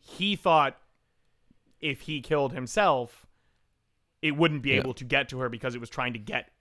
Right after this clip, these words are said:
Speaker 1: him to kill
Speaker 2: Yeah.
Speaker 1: her.
Speaker 2: Because I, I sense that he was, he was truly alone in this, and that he did, he felt that it was because of him and did not originate with her, was my thought.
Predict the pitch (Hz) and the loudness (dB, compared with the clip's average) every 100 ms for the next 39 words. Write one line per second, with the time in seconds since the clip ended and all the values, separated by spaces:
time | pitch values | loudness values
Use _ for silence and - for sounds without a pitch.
0 | - 508 - - 113 120 104 110 127 110 | -8 -8 -10 -20 -12 -12 -12 -8 -6 -4
1 | 92 - - - - 127 127 110 139 175 | -4 -6 -14 -14 -2 2 4 8 8 10
2 | 185 180 175 156 _ - 127 143 175 175 | 8 8 6 0 _ -2 4 6 6 2
3 | - - - 151 135 - - 117 80 _ | -8 -8 2 4 4 0 2 2 2 _
4 | - - - - - - - - - 156 | -20 -18 -18 -18 -18 -18 -20 -16 -6 -2
5 | 160 147 131 104 110 190 185 - 160 131 | 0 2 2 0 0 4 4 8 8 8
6 | 135 135 131 131 - 107 110 110 101 - | 8 6 4 2 0 -4 0 0 -2 -2
7 | 139 139 135 113 107 - 170 160 156 139 | -2 0 0 -2 -12 -8 -6 2 4 4
8 | - 127 113 120 117 113 - 117 117 101 | 4 2 4 0 0 0 0 2 2 0
9 | 104 104 113 127 175 185 117 107 107 110 | -6 -4 -2 0 -2 -6 -6 -4 -4 -2
10 | 110 104 _ _ _ _ 123 110 120 104 | -2 -2 _ _ _ _ -4 2 2 0
11 | 104 92 90 87 - 90 - - _ _ | -4 -6 -6 -10 -8 -10 -10 -20 _ _
12 | _ _ _ _ _ _ 113 107 95 80 | _ _ _ _ _ _ -8 -6 -6 -6
13 | - 78 55 | -8 -10 -10